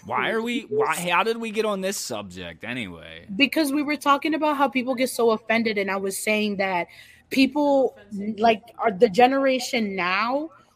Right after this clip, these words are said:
Speaker 2: wouldn't be able to handle old school, like,
Speaker 3: That's why Shane
Speaker 2: videos.
Speaker 3: Dawson got canceled.
Speaker 1: Damn.
Speaker 2: Like,
Speaker 1: That's
Speaker 2: Shane Dawson would literally, like, like, back then, like, like, when I was in, in middle school slash high school,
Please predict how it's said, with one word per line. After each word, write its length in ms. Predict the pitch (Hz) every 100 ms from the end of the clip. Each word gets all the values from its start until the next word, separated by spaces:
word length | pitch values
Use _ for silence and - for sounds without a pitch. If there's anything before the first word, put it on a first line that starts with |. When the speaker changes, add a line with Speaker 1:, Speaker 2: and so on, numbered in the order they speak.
| -
Speaker 2:
wouldn't 320 | 208 262 269
be 140 | 247 254
able 200 | 220 247
to 100 | 220
handle 720 | 202 233 226 214 202 190 180 - - - - _ - -
old 340 | 240 247 240
school, 500 | - - 247 226 214
like, 560 | 185 202 190 170 170 - _ - _ _ _
Speaker 3:
That's 120 | 170
why 80 | 233
Shane 160 | 220 214
Speaker 2:
videos. 520 | 170 151 160 170 -
Speaker 3:
Dawson 360 | 190 233 _ 170
got 160 | 165 _
canceled. 400 | 175 175 _ _ _
Speaker 1:
Damn. 760 | 90 87 113 101 85 80 78 85 95 _ _ _ _ _ _ -
Speaker 2:
Like, 200 | 233 220
Speaker 1:
That's 100 | -
Speaker 2:
Shane 320 | 254 285 285
Dawson 500 | 240 262 277 320 294
would 160 | 254 202
literally, 500 | 220 247 262 254 247
like, 240 | 240 220 - - -
like, 220 | 302 240 202
back 300 | 311 330 -
then, 280 | 285 302
like, 260 | 269 254 - -
like, 240 | 240 233
when 160 | 233 233
I 160 | 226
was 220 | 240 247 247
in, 200 | 226 220
in 160 | 220 208
middle 220 | 214 233
school 260 | - 240 233
slash 240 | 226 220
high 140 | - 220
school, 280 | - 262